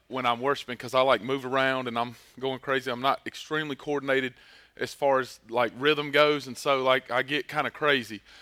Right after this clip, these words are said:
But I looked around this morning, and today's message is about overcoming. And so when we were singing, "You have overcome the world, took the keys from death and hell," I looked, and this is what I saw.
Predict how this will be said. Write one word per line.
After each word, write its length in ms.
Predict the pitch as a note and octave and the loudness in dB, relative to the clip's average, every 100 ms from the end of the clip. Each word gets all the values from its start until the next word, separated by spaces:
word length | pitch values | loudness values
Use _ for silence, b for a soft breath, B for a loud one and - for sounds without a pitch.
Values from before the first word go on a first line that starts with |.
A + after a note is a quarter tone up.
| B B | B B
But 140 | C3 C#3 | 4 6
I 80 | |
looked 240 | D3+ G#3+ E3 | 8 6 6
around 280 | F3+ F#3 D3+ | 6 6 6
this 180 | - | -2
morning, 240 | D3+ B2 G#2+ b b - | -6 -6 -8 b b -4
and 220 | C#3+ C#3+ _ _ b b b _ _ b b | -4 -4 _ _ b b b _ _ b b
today's 420 | F3+ F#3+ A#3+ E3 | 6 10 10 8
message 360 | F#3+ F#3+ F#3 C#3+ | 4 4 0 -14
is 120 | C#3 | -4
about 180 | D3 C3 | 0 0
overcoming. 520 | D#3+ D3 - F3+ G3 - b b b | 0 -6 -8 -8 -8 -14 b b b
And 100 | E3 | -6
so 100 | E3+ | -4
when 160 | D3+ D#3+ | -4 -4
we 120 | G3+ | -4
were 100 | G3+ | -4
singing, 340 | - F#3+ D3+ | -6 -6 -6
"You 180 | D#3 G3 | -8 -2
have 200 | G3 E3 | 2 2
overcome 460 | F3+ D#3 - F#3 E3 | 0 -2 -4 -4 -4
the 80 | |
world, 400 | C#3+ F3 E3+ D#3 - b b | -4 0 0 -2 -6 b b
took 200 | G#3+ - | -2 -2
the 60 | |
keys 240 | C#3+ G3 E3+ | -4 -8 -6
from 80 | D#3+ | 0
death 160 | E3+ | 0
and 80 | D3 | 0
hell," 220 | F#3+ D#3+ - | -2 0 4
I 120 | F#3 | 4
looked, 260 | A#3+ - | 4 0
and 80 | F#3 | -2
this 160 | F#3 - | -8 -6
is 60 | |
what 100 | F3+ | -4
I 60 | E3+ | -2
saw. 320 | - F3 A#2+ | 0 0 0